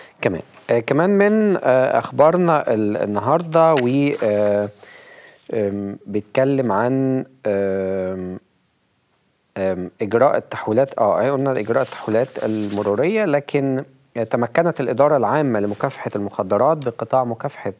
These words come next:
المخدرات والأسلحة والذخائر غير المرخصة بالتنسيق مع الأجهزة المن-، المعنية من اتخاذ الإجراءات القانونية حيال ال-،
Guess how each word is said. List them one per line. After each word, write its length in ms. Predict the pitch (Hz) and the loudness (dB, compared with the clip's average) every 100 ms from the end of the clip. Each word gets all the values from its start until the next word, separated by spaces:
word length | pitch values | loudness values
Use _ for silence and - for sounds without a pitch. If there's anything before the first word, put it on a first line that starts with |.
| - | -10
المخدرات 680 | 117 104 - 98 113 147 151 | -8 -6 -4 0 2 2 0
والأسلحة 440 | 82 87 - - | -4 -4 -6 -4
والذخائر 600 | 113 98 - 143 156 151 139 - - - 113 | -4 -4 -4 -2 0 0 -2 -10 -20 -14 -4
غير 200 | 117 139 | 0 0
المرخصة 580 | 120 117 110 - 143 139 | 0 -2 -4 -4 -2 -2
بالتنسيق 560 | 113 - 107 - 151 | -4 -6 -4 -4 -4
مع 100 | 127 | -2
الأجهزة 380 | 98 104 143 131 | -2 0 0 0
المن-، 340 | - 110 104 104 | -2 -4 -4 -4
المعنية 640 | - 104 98 104 139 170 | -4 -4 -2 -2 0 0
من 60 | |
اتخاذ 400 | 131 - - 135 | -2 -6 -2 0
الإجراءات 460 | 131 101 110 127 135 | 0 -2 0 0 -2
القانونية 560 | 127 - 98 101 131 156 | -8 -4 -2 0 -2 -4
حيال 440 | - 123 156 160 - - - - - | -2 0 2 0 -4 -20 -20 -16 -4
ال-، 680 | 110 107 107 107 107 104 | -2 0 0 0 2 0